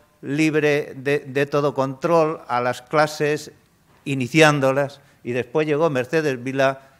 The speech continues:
y me reprendió muy dulcemente, la verdad, eh, en el sentido de cómo me había arrojado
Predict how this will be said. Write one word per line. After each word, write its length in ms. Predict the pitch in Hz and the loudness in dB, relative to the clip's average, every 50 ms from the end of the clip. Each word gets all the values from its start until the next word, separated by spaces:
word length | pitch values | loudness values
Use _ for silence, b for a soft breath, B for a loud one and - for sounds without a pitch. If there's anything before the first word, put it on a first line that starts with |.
| b b | b b
y 120 | 135 135 | -4 -2
me 120 | 147 147 143 | 0 0 2
reprendió 800 | - 156 151 139 151 147 147 147 143 147 175 180 175 - - - - _ _ _ - - - - - | 2 0 0 -2 -2 -2 -2 -2 0 0 0 0 0 -2 -8 -14 -20 _ _ _ -20 -20 -20 -20 -18
muy 340 | 156 147 151 160 175 185 | -16 -10 -2 2 2 2
dulcemente, 800 | 151 170 170 156 - - 131 123 143 147 147 139 135 123 151 139 | 2 2 0 0 0 -2 -2 0 2 0 0 0 -2 -2 -2 0
la 200 | 139 135 123 110 | 0 0 0 0
verdad, 500 | 107 117 110 113 120 135 139 139 151 - - b b b b b b 127 | 0 0 -2 0 4 4 4 4 2 0 -8 b b b b b b -2
eh, 280 | 123 120 127 123 135 135 | 0 0 0 0 -2 -2
en 80 | 143 | -2
el 100 | 135 131 | -2 -4
sentido 380 | - - 127 117 127 151 156 151 | -4 -4 -6 -4 0 2 2 2
de 120 | 143 147 | 2 2
cómo 460 | - 196 208 208 185 156 143 110 107 143 | 4 4 4 6 6 4 2 0 0 -4
me 160 | 131 131 135 | -2 -2 0
había 400 | 135 143 160 175 170 156 147 143 | 0 0 0 2 2 2 2 2
arrojado 640 | 139 - 147 139 - - 180 185 170 143 117 107 | 2 0 -2 -4 2 6 8 8 8 8 4 0